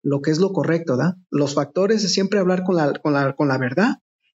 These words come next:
que siempre hay un, hay un texto bíblico, ¿da? Que se dice que la verdad nos hará libres. Entonces, nosotros lo único que tenemos que hacer es empujar la verdad, empujar la verdad.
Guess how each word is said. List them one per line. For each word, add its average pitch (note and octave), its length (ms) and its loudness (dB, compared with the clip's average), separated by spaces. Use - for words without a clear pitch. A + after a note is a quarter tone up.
que C#3+ 120 -4
siempre F#3+ 640 0
hay F3 160 2
un, G3 180 2
hay F#3 160 2
un F#3+ 80 2
texto F#3+ 340 0
bíblico, F#3+ 440 0
¿da? F3 140 2
Que F3 100 -2
se D3 160 0
dice G#3 340 0
que D3 380 0
la D#3 200 0
verdad D#3+ 540 0
nos D#3 220 0
hará D3+ 200 2
libres. F#3 540 0
Entonces, F3+ 460 0
nosotros F#3 400 0
lo G3+ 80 4
único A3 240 2
que F#3+ 80 -4
tenemos F#3+ 360 2
que G3 100 -2
hacer G#3 280 2
es F3+ 240 -2
empujar D#3 420 0
la B3+ 120 2
verdad, A#3+ 320 0
empujar E3 360 0
la A#3+ 120 2
verdad. G3+ 320 0